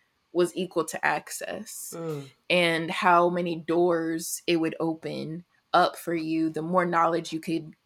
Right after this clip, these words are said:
Speaker 1: get in. And then obviously religious upbringing,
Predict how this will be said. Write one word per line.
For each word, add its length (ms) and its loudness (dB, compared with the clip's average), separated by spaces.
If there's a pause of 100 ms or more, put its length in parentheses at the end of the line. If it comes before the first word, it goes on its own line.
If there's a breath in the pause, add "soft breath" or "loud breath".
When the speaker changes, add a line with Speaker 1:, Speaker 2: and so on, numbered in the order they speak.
Speaker 1:
get 220 2
in. 400 -2 (420 loud breath)
And 280 2
then 680 2 (880)
obviously 720 0 (640 soft breath)
religious 480 -2
upbringing, 760 -4